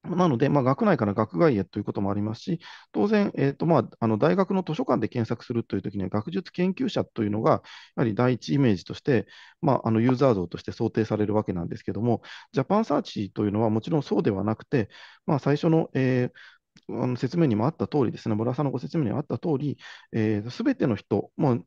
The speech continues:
あの、それはもう世界中の全ての人に対して開くようなデジタルアーカイブポータルなのだというのが、まあ、あの、強く意識されているわけです。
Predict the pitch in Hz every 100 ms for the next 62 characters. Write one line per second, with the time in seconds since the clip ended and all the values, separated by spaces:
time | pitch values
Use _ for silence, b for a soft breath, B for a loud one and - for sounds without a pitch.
0 | - 120 110 101 101 110 175 170 127 139
1 | 185 190 202 196 247 247 214 143 - -
2 | 185 139 156 160 202 - 160 175 147 160
3 | 190 123 113 131 113 120 123 110 120 151
4 | 110 95 95 92 95 - 107 101 135 185
5 | 131 B B B - 139 - 113 - 135
6 | 107 113 - 92 90 - 90 90 - -